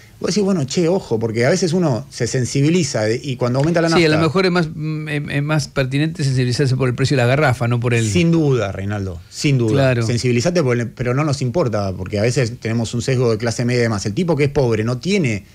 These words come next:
Speaker 1: gas natural en su casa, consume garrafa. Y la cobertura de medios que a veces le damos al tema de garrafas es mucho, es muy
Speaker 2: Muy
Speaker 1: inferior,
Speaker 2: pequeña,
Speaker 1: muy
Speaker 2: siempre,
Speaker 1: pequeña con
Speaker 2: sí.
Speaker 1: relación a lo que pasa con tarifas, pero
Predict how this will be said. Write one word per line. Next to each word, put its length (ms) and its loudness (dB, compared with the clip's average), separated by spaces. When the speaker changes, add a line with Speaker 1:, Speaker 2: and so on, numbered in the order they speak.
Speaker 1:
gas 180 2
natural 300 0
en 80 -2
su 80 -6
casa, 280 -4
consume 380 0
garrafa. 500 0
Y 120 2
la 140 2
cobertura 380 2
de 60 2
medios 420 2
que 140 -4
a 40 0
veces 200 -2
le 80 0
damos 340 -2
al 100 -6
tema 240 -2
de 60 0
garrafas 460 -2
es 120 0
mucho, 500 0
es 140 -6
muy 260 2
Speaker 2:
Muy 140 4
Speaker 1:
inferior, 240 2
Speaker 2:
pequeña, 220 2
Speaker 1:
muy 80 -2
Speaker 2:
siempre, 360 2
Speaker 1:
pequeña 240 2
con 120 0
Speaker 2:
sí. 40 2
Speaker 1:
relación 320 0
a 40 2
lo 80 2
que 60 -4
pasa 180 -2
con 100 -4
tarifas, 340 0
pero 220 -4